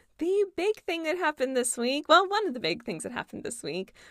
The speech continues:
was that I got to go visit a sunflower field. So I have been really hoping I could make it, and I made it on the very last day of the Golden Grove Sunflower Fields opening season, and it was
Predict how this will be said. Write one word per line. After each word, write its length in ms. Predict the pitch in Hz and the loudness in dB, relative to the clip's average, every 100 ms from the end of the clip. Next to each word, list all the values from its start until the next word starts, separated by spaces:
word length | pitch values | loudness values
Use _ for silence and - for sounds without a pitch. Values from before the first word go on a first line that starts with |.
| - | -8
was 160 | 320 330 | -4 0
that 180 | 277 - | 0 0
I 100 | 220 | 0
got 200 | 285 208 | 0 -2
to 60 | |
go 180 | - 320 | -2 -2
visit 300 | 302 233 247 | -2 -4 -4
a 80 | 302 | -4
sunflower 580 | - 523 587 480 311 262 | -2 -2 -2 0 2 0
field. 580 | - 254 - - 165 233 - - - _ | -2 -4 -2 -4 -6 -8 -20 -20 -20 _
So 280 | - - - | -12 -4 -4
I 140 | - 359 | 0 0
have 200 | 370 349 | 0 -2
been 240 | 302 285 | -2 -2
really 300 | 285 359 370 | 0 0 0
hoping 400 | 359 392 370 339 | -2 -4 -4 -2
I 100 | 294 | -2
could 180 | 294 311 | -2 -2
make 340 | 302 349 370 | -2 0 0
it, 160 | 359 330 | 0 0
and 100 | 247 | 0
I 140 | 269 | -2
made 180 | 262 262 | 0 0
it 60 | 277 | 2
on 180 | 185 269 | 0 0
the 160 | 285 | -4
very 500 | 254 - 370 494 508 | -6 -4 -2 2 2
last 400 | 370 269 247 - | 2 2 0 -2
day 280 | - 185 254 | -2 -2 0
of 180 | - 262 | -2 -2
the 140 | 269 | -4
Golden 440 | 247 294 359 427 392 | -4 0 0 0 0
Grove 320 | 294 262 285 | 4 4 2
Sunflower 580 | - 254 294 254 247 247 | 0 -2 -2 2 2 2
Fields 720 | - 233 220 214 240 226 - - | -2 0 2 2 0 -2 -10 -2
opening 640 | - 220 269 269 277 311 330 - _ _ _ | 0 0 0 0 0 0 -2 -8 _ _ _
season, 580 | - 247 240 - 233 381 - - - - _ _ 262 | -4 -2 0 2 0 0 -4 -14 -20 -20 _ _ -4
and 560 | 254 247 262 240 233 - - | -2 -2 -2 -2 -4 -4 -4
it 80 | |
was 280 | 294 269 277 | -2 -2 -4